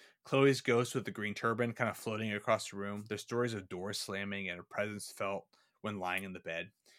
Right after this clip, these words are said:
People claiming to hear people opening and closing doors and walking around outside,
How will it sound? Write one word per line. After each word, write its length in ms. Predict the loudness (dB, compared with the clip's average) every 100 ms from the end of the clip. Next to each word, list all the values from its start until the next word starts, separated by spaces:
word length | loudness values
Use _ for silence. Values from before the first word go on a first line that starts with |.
| _
People 240 | -4 -2 -2
claiming 420 | 0 0 2 0
to 60 | -2
hear 420 | -2 -2 0 -2
people 540 | -4 -4 0 2 2
opening 360 | -2 -2 -2 -2
and 100 | -2
closing 340 | -4 -4 -6
doors 360 | -6 -4 -4 -6
and 120 | -8
walking 340 | -6 -8 -6 -8
around 320 | -4 -4 -4
outside, 520 | -6 -4 -2 -2